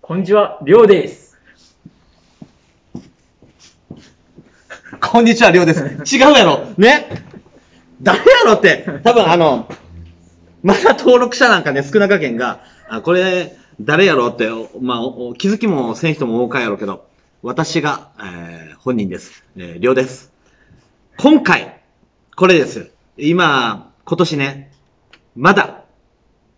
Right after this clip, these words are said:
Speaker 2: 一月、もうちょっとでもう二月に入るけど、この、二千二十二年、最新スパシャン。で、知っとる人ももしかしたらおるかもしれんけど、スパシャンがなんとね、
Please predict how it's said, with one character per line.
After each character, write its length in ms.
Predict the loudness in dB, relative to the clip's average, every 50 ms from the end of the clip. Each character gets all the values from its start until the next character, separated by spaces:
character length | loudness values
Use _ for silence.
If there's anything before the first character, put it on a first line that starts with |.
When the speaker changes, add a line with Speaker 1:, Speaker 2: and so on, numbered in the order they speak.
| _ -16
Speaker 2:
一 180 | -10 -6 -6
月、 320 | -6 -6 -6 -10 -16 -16 -14 -10
も 160 | -6 -4 -2
う 20 | -2
ち 80 | -2
ょ 40 | -4
っ 20 | -4
と 100 | -4 -4
で 100 | -2 -2
も 120 | -2 -2
う 20 | -2
二 120 | -4 -4
月 160 | -4 -6 -6
に 80 | -8 -6
入 140 | -6 -6 -6
る 60 | -4
け 120 | -6 -6
ど、 340 | -6 -6 -8 -10 _ _ _ _ _ _ _ _ _ _ _ _ _ _ _ _ _ _ _ _ _
こ 160 | -12 -8 -6 -6
の、 300 | -6 -6 -8 -12 -18 _ _ _ _ _ _ _ _ -8
二 140 | -6 -6 -6
千 480 | -4 -2 -2 0 0 -2 -4 -8 -12 -12 -10
二 260 | -6 -4 -2 -2 -2
十 380 | 0 0 2 2 2 0 -2 -4
二 160 | -4 -4 -4
年、 300 | -4 -4 -6 -8 -14 _ _ _ _ _ _ _ _ _
最 440 | _ _ -18 -10 -4 0 0 0 0
新 540 | -2 -4 -2 -2 0 0 -2 -4 -8 -18 _ _
ス 100 | -8 -4
パ 80 | -4
シ 140 | -2 -2 -2
ャ 80 | -4 -4
ン。 200 | -8 -16 -20 _ _ _
で、 400 | -4 -4 -4 -4 -8 -16 _ _ _ -20 -20 _ _ _ _ _ _ _ _ _
知 360 | -10 -8 -8 -8 -10 _ _
っ 20 | _
と 140 | 2 4 6
る 100 | 4 4
人 200 | 4 0 -2 -2
も 280 | -2 -2 -6 -6 -6
も 120 | -4 -4 -4
し 100 | -6 -6
か 100 | -8 -8
し 60 | -6
た 100 | -6 -6
ら 240 | -6 -6 -10 -16 _ _ -12
お 80 | -10 -8
る 80 | -8 -8
か 80 | -8
も 80 | -10 -10
し 100 | -8 -10
れ 80 | -8
ん 40 | -8
け 60 | -8
ど、 240 | -8 -8 -10 -12 -14 _ _ _ _ _ _ _ _ _ _ _ _ _ _ _ _ _ _ -20 -18 _ -16 -18
ス 140 | -16 -14 -10
パ 120 | -8 -6 -4
シ 140 | -4 -4
ャ 20 | -2
ン 60 | -2
が 80 | -4 -4
な 120 | -4 -6
ん 40 | -6
と 100 | -6 -6
ね、 240 | -8 -8 -10 -14 _